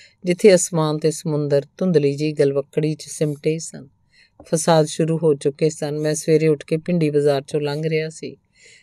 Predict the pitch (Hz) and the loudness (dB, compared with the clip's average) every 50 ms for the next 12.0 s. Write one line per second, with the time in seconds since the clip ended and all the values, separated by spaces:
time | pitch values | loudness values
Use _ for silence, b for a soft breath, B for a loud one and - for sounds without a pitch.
0 | b b _ _ - - _ _ _ _ - 180 170 160 - 190 185 180 165 - | b b _ _ -20 -20 _ _ _ _ 4 4 4 4 2 0 0 2 4 6
1 | 165 160 156 156 156 151 151 143 143 147 143 143 139 - - 156 143 143 147 143 | 6 6 6 4 2 2 2 2 4 2 2 2 0 0 0 -2 0 2 0 0
2 | 143 151 147 147 147 147 147 160 160 - 165 160 156 - - - - 139 127 135 | 0 0 0 0 0 0 -2 -2 -2 -2 -4 -4 -4 -4 -8 -10 -8 -8 -10 -10
3 | - b b b b b b b _ _ - 175 170 170 170 175 180 175 185 185 | -14 b b b b b b b _ _ 2 4 4 4 2 2 0 0 0 0
4 | 170 165 165 156 - 160 147 139 135 135 135 131 127 - - 147 - - 156 156 | 0 0 -2 -2 -2 -2 -2 -2 -2 -4 -4 -6 -6 -8 -10 -4 -2 0 0 0
5 | 156 - - 170 156 165 160 160 170 170 165 147 143 - 156 147 - - 147 143 | -2 -4 -6 -4 -4 -4 -4 -2 -2 0 0 -2 -2 -4 -8 -6 -2 0 0 0
6 | 147 151 156 160 156 - 151 143 147 147 156 160 156 156 151 156 - b b b | 0 0 -2 -2 -2 -2 -2 -2 -2 -4 -4 -2 -2 -2 -2 -4 -10 b b b
7 | b b b b b b _ 180 170 170 165 160 143 151 160 160 160 175 185 180 | b b b b b b _ 0 2 4 4 4 4 2 2 4 4 2 0 0
8 | 202 160 - - _ - 165 156 156 156 - 160 156 156 - - 160 160 165 165 | -2 -6 -6 -8 _ 2 2 2 2 2 -2 -2 -2 -2 -4 -4 -4 -2 2 2
9 | 160 147 131 131 - 151 139 - 170 165 - _ - 175 170 170 160 - 170 160 | 2 2 0 -2 -6 -8 -4 -2 -4 -4 -4 _ -2 0 0 0 0 -4 -6 -2
10 | - 156 147 - 156 139 143 139 143 147 151 156 160 147 131 139 160 - b b | 0 -2 0 0 0 0 0 -2 -4 -6 -4 -4 -4 -4 -6 -8 -12 -18 b b
11 | b b b b _ 175 170 170 165 151 135 160 170 180 180 - 170 156 160 | b b b b _ 0 4 4 4 4 6 4 4 4 4 2 2 2 2